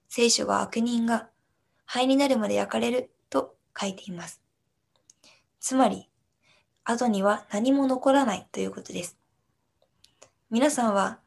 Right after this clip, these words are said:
灰を焼こうとしたことがありますか？灰を焼くことは可能でしょうか？多分できないと思います。それは完全に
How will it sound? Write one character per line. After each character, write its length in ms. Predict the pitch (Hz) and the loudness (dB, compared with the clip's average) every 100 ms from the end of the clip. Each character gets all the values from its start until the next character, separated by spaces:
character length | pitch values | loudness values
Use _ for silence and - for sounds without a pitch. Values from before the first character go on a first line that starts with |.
| _ | _
灰 320 | - 247 269 | -4 4 4
を 120 | 269 269 | 6 4
焼 160 | 240 | 2
こ 80 | 254 | 0
う 60 | 247 | -2
と 100 | 190 | -6
し 80 | |
た 140 | - 196 | -6 -8
こ 100 | - | -10
と 100 | - | -8
が 220 | 196 190 190 | -4 -2 -4
あ 80 | |
り 100 | 196 | -4
ま 140 | 202 196 | -4 -4
す 80 | - | -8
か？ 240 | 185 185 - - - _ _ _ | -12 -12 -18 -20 -20 _ _ _
灰 220 | - 233 | 0 4
を 80 | 233 | 4
焼 200 | 226 233 | 4 2
く 20 | |
こ 120 | - | -6
と 120 | 240 214 | -2 0
は 120 | 190 | 0
可 120 | 202 | 0
能 160 | 214 226 | 0 0
で 80 | |
し 100 | 220 | 0
ょ 60 | 196 | -4
う 20 | |
か？ 160 | - - _ _ _ - _ _ _ _ - | -6 -14 _ _ _ -20 _ _ _ _ -4
多 120 | 254 | -2
分 240 | 208 185 | 0 -2
で 100 | 196 | -4
き 120 | 190 | -2
な 100 | 233 | 0
い 80 | 202 | 0
と 140 | - 180 | 0 -8
思 240 | - 185 | -6 -6
い 40 | |
ま 140 | 180 185 | -4 -8
す。 120 | - _ _ _ _ _ _ _ _ | -10 _ _ _ _ _ _ _ _
そ 140 | - | 0
れ 100 | 226 | 2
は 140 | 226 214 | 4 2
完 260 | - 269 | 2 2
全 220 | 269 269 277 | 4 4 2
に 200 | 262 | -2